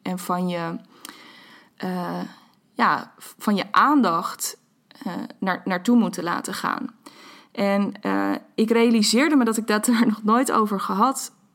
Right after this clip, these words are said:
ehm, had in deze podcast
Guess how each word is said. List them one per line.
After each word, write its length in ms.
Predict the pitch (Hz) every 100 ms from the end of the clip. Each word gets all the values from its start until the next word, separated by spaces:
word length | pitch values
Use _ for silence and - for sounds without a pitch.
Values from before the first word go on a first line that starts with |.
| _ _ _ _ _ _
ehm, 580 | 190 185 180 175 175 175 - _ _ _ -
had 460 | 185 180 233 - -
in 140 | 196
deze 300 | 190 185 190
podcast 720 | - 233 240 214 208 208 -